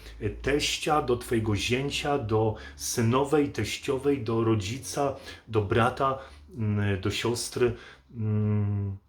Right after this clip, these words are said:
nie chcę chcieć tu przezwyciężać, to jest jakieś konkretne zmaganie, ale to też wołanie do Boga,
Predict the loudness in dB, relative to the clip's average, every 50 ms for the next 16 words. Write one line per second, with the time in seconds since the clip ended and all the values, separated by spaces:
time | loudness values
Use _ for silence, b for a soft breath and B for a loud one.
0 | B B B B B -10 -10 -8 -2 0 0 0 0 -4 -4 -4 -4 -4 -4 -6
1 | -8 -6 -6 -8 -8 -8 -8 -8 -4 -4 0 0 0 0 0 0 0 0 -2 -2
2 | -8 -8 -8 -12 -6 -4 -4 -2 0 0 0 0 2 2 2 2 2 0 0 0
3 | -4 B B B B B B B B B -6 -2 -2 -2 -2 -2 -4 -4 2 2
4 | 4 4 2 0 2 0 0 4 4 2 4 4 0 -2 -2